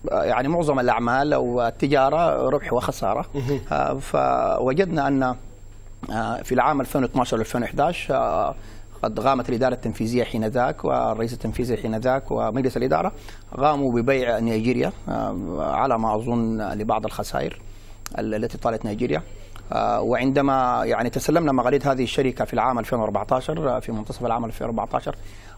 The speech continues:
Speaker 1: وجدنا أن هنالك توصية من مجلس الإدارة السابق، آه، لبيع غانا.
Speaker 2: نعم.
Speaker 1: آه، يعني، لكثير من الخسائر التي سجلتها غانا.
Speaker 2: مهم.
Speaker 1: آه، فقمنا ب-، بسرعة كبيرة جدًا، لأنه نحن نثق الآن توجهنا أن أي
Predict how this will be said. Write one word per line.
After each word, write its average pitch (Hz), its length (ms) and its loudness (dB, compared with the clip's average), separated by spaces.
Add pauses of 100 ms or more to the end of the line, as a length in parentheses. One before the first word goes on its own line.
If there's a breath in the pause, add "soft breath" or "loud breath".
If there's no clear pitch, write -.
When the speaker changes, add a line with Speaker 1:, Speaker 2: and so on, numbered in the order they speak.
Speaker 1:
وجدنا 143 440 2
أن 143 160 4
هنالك 131 480 2
توصية 127 300 2
من 107 60 0
مجلس 120 200 -2
الإدارة 117 560 2
السابق، 123 560 -2
آه، 113 180 0
لبيع 110 360 2
غانا. 110 260 0
Speaker 2:
نعم. 101 100 -6 (360 loud breath)
Speaker 1:
آه، 113 500 0
يعني، 117 560 2
لكثير 127 360 0
من 139 40 2
الخسائر 120 340 -2
التي 117 120 -6
سجلتها 110 460 -4
غانا. 110 260 -4 (200 loud breath)
Speaker 2:
مهم. 117 220 -6
Speaker 1:
آه، 113 140 0
فقمنا 156 640 2
ب-، 113 340 -2
بسرعة 120 320 0
كبيرة 131 260 0
جدًا، 156 200 0
لأنه 175 260 2
نحن 175 320 0 (360 loud breath)
نثق 165 280 2
الآن 127 320 2
توجهنا 143 540 2
أن 131 140 2
أي 101 580 2